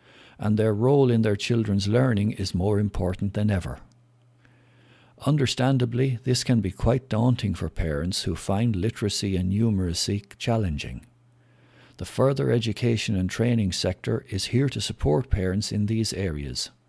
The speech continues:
Education and training boards across the country offer a range of literacy and numeracy supports, and the National Adult Literacy Agency, nala, is providing free over-the-phone tuition to help those with literacy difficulties at this time.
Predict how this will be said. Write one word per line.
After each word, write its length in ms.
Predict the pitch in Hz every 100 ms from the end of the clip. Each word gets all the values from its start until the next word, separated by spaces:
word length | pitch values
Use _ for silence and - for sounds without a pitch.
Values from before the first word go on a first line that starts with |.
| _ _ -
Education 800 | 113 113 135 - 120 120 - 110
and 120 | 73
training 440 | - 104 113 110 95
boards 340 | 101 104 -
across 340 | - 104 107
the 100 | -
country 480 | 92 87 92 - 107 - - - -
offer 380 | 107 - 120 104
a 180 | 98
range 440 | 92 104 123 131 110
of 120 | 87
literacy 600 | 92 123 - 123 - 143
and 160 | 110 90
numeracy 640 | 110 120 117 110 - 110
supports, 680 | - - - 95 113 - - - - - -
and 120 | 87
the 80 | 90
National 560 | 117 143 - 143 120 -
Adult 320 | 117 113 104
Literacy 640 | 104 156 - 117 - 98
Agency, 680 | 92 92 90 90 - 120 117
nala, 520 | 107 110 98 87 113 - - -
is 160 | - 95
providing 600 | - 98 101 104 104 95
free 500 | - - 110 143 143
over-the-phone 720 | 120 120 123 123 - 123 127
tuition 580 | 120 85 71 78 98 117
to 160 | - 78
help 340 | 87 147 -
those 420 | - 92 90 -
with 160 | 107 95
literacy 580 | 101 - - 107 - 117
difficulties 800 | 110 104 76 - 78 95 95
at 160 | 85 82
this 240 | - 82
time. 400 | - 110 98 60